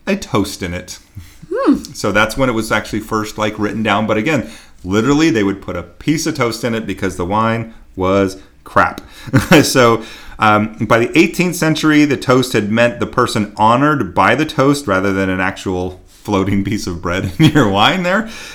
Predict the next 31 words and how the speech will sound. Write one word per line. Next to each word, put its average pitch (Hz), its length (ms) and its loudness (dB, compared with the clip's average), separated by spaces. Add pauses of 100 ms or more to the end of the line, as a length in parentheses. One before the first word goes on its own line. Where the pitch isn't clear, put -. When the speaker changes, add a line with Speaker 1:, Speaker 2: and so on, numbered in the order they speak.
(120)
Speaker 1:
Um, 110 440 4 (160)
and 101 180 2
that's 120 240 2
why 117 420 4
a 104 80 4
lot 101 180 2
of 104 100 -6
times 104 340 -4
people 101 280 -4
are, 98 120 -2
they're 95 280 -2
the 85 120 -6
toast - 560 -2
of 104 160 -4
the 107 80 -2
town. 90 580 -10
Speaker 2:
Yeah. 330 240 6
Speaker 1:
It's 208 80 0
because 98 360 -2
it's - 320 -8 (100)
for 98 140 -6
that 101 240 -2
particular 101 400 -8
person. 82 400 -10
They 85 100 -10
are 82 100 -10
the 78 120 -14
toast 196 400 -6
of 160 100 -10
the 170 60 -10
town. 113 440 -4